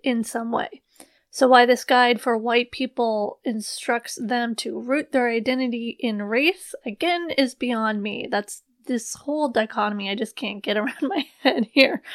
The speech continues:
in looking at Be the Bridge and include it with critical race theory. We are told by the guide that we fail to see how racialized our society is because we are blind to this.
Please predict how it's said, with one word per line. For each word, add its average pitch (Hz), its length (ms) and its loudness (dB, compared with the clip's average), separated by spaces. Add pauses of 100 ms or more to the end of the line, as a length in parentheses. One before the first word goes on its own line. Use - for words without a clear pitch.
(240)
in 220 260 2
looking 226 360 0
at 208 140 -2
Be - 160 -2
the 254 100 -4
Bridge 202 520 -2
and 262 340 4
include 208 480 0
it 220 100 0
with 208 180 -6 (460)
critical 220 460 0
race 208 400 -6
theory. - 540 -8 (520)
We 285 160 8
are 302 100 10
told 302 320 8
by 285 120 8
the 262 80 10
guide 220 340 4
that 240 140 2
we 240 100 4
fail 240 400 4
to 247 100 2
see 233 260 0
how 214 260 4
racialized 214 880 0
our 202 160 0
society 202 720 -2
is - 360 -8 (240)
because 233 300 -2
we 240 160 0
are 214 180 2
blind 226 520 -2
to 208 100 -6
this. 208 560 -4